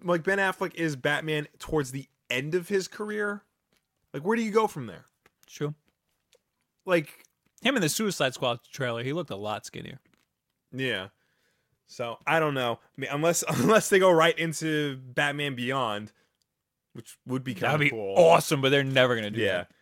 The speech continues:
Speaker 1: So, but yeah, n-, um,
Speaker 2: I think he'll be fine. He's a
Speaker 1: Ah.
Speaker 2: good director. He was a good Batman.
Speaker 1: He was. As long as he gets rid of the voice. If they do Lonely Place of Dying,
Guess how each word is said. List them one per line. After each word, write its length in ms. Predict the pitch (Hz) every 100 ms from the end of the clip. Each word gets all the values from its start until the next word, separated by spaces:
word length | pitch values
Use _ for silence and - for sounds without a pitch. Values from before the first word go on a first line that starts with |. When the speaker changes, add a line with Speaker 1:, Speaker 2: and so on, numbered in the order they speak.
| _ _ _ _
Speaker 1:
So, 520 | - - 120 113 110 _ _ _ _ _ _ 135
but 100 | 135
yeah, 140 | 123
n-, 160 | 113 113 -
um, 560 | 131 139 135 135 123 -
Speaker 2:
I 180 | 240 262
think 240 | - 202
he'll 140 | 180 165
be 100 | 139
fine. 560 | - 123 113 110 110 - _ _ -
He's 160 | 185 202
a 40 |
Speaker 1:
Ah. 80 | 190
Speaker 2:
good 220 | 220 240
director. 480 | 208 190 180 - 180
He 140 | 175
was 300 | 180 185 254
a 80 | 180
good 180 | 151 131
Batman. 300 | 123 123 139
Speaker 1:
He 80 | 151
was. 420 | 135 117 113 - _ _
As 100 | 127
long 120 | 143 156
as 80 |
he 60 | 151
gets 200 | 156 147
rid 120 | 147
of 60 | 139
the 60 | 120
voice. 340 | 127 127 123 _ _ _
If 360 | - 220 196 - _ _
they 140 | 190 190
do 460 | 156 185 185 180 - -
Lonely 280 | 156 170 170
Place 260 | 180 170
of 80 | 151
Dying, 500 | 139 156 165 175 170